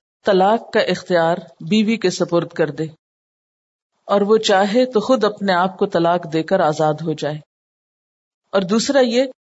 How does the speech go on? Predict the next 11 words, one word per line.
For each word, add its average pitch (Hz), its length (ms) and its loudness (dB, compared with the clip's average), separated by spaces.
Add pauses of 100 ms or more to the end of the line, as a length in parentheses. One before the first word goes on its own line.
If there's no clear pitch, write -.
(180)
کہ 208 160 0
طلاق 214 360 2
شوہر 208 380 0
ہی 226 200 0
کے 285 140 0
ہاتھ 233 300 0
میں 262 140 4
رہے، 262 260 0 (760)
اگر 190 240 2
عورت 233 440 2
چاہے 240 340 2